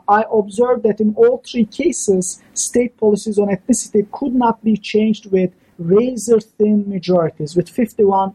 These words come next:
percent majority. Why is that the case? Because these ideas of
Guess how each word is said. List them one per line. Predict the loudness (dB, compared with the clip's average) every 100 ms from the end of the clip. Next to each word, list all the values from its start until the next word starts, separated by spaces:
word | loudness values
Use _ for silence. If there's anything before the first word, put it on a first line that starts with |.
| -4
percent | -2 -2 0
majority. | 0 0 0 -2 -18 -12 0
Why | 0
is | 0 -2
that | -2 0
the |
case? | -2 0 0
Because | -2 2 0 0
these | -6 -2
ideas | 0 0 0 -4 0 0 -2 -8 -2
of | -2 -2